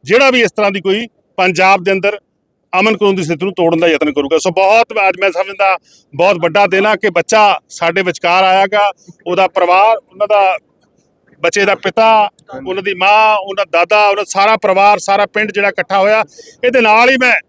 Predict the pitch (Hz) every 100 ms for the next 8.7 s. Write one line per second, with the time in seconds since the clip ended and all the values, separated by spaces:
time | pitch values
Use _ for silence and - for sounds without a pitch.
0 | _ _ - - 208 220 240 233 220 220
1 | 240 240 214 - _ _ _ _ - 151
2 | 180 196 233 233 208 214 208 214 208 214
3 | 220 220 220 226 - - _ - 175 208
4 | 220 208 190 196 208 208 180 208 185 190
5 | 196 190 220 220 - _ _ 175 196 214
6 | 208 190 180 202 - 190 196 202 214 196
7 | 196 202 185 220 220 208 _ _ 233 226
8 | 185 185 240 247 254 240